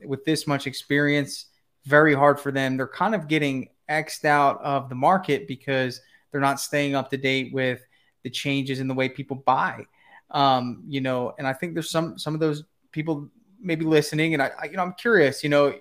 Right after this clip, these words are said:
you, you have someone that's a technician, you know that term very well, I'm sure, just somebody that's making the widgets. How, how, like, what's the first step to make that transition on a, on a very, very, I would say, atomic level of just, like,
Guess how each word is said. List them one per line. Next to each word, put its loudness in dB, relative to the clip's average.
you, -8
you -4
have 6
someone -2
that's -2
a -6
technician, -2
you -4
know 2
that -2
term -6
very -2
well, -4
I'm -6
sure, -6
just -12
somebody 2
that's -4
making 0
the -4
widgets. -2
How, -2
how, 2
like, 2
what's -4
the -4
first 6
step 6
to -2
make 0
that 6
transition 0
on -4
a, -6
on -4
a -6
very, 4
very, 0
I -2
would -6
say, -2
atomic -2
level 2
of -8
just, -2
like, -2